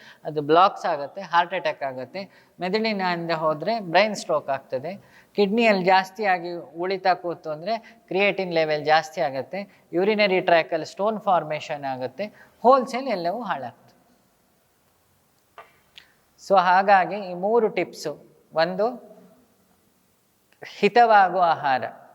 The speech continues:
ನನಗೆ ಹಿತ ಆಗಿದ್ದು ಪಕ್ಕದವನಿಗೆ ಆಗಬೇಕು ಅಂತಿಲ್ಲ, ಆದರೆ ಕ್ವಾಂಟಿಟಿ ಕಮ್ಮಿ ಮಾಡಿ ತಿನ್ನೋದು. ಎರಡನೇದು, ಎರಡು ಹೊತ್ತು ಯೋಗಾಭ್ಯಾಸ ಮಾಡೋದು.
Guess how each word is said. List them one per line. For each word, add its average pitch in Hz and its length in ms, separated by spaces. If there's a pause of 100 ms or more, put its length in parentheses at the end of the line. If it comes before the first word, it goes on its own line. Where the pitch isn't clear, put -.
(220)
ನನಗೆ 196 320
ಹಿತ 196 160
ಆಗಿದ್ದು 185 320
ಪಕ್ಕದವನಿಗೆ 185 560
ಆಗಬೇಕು 147 400
ಅಂತಿಲ್ಲ, 139 420
ಆದರೆ 160 280
ಕ್ವಾಂಟಿಟಿ 180 560
ಕಮ್ಮಿ 170 320
ಮಾಡಿ 165 300
ತಿನ್ನೋದು. 160 400 (640)
ಎರಡನೇದು, 175 500 (360)
ಎರಡು 170 240
ಹೊತ್ತು 180 220
ಯೋಗಾಭ್ಯಾಸ 160 760
ಮಾಡೋದು. 151 360